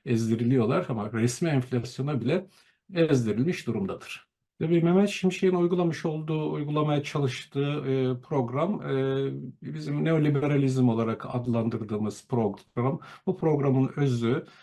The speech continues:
aslında enflasyonun sebebini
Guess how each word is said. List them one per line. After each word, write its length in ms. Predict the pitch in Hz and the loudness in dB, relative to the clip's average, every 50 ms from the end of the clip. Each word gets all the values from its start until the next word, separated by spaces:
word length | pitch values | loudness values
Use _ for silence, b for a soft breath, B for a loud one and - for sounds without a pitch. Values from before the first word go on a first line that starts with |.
| B B | B B
aslında 600 | - 165 147 - - - 117 117 127 147 165 - | -6 -6 -6 -4 -4 -2 0 0 0 0 0 0
enflasyonun 680 | - 147 147 139 - 147 147 135 - - 143 135 131 135 | -2 -2 -2 -2 -2 -2 -2 -2 -2 -2 0 2 2 2
sebebini 760 | 127 127 - 160 135 127 131 113 104 104 110 127 175 190 | 0 -2 -4 -2 0 2 2 0 0 -2 -2 -2 -4 -4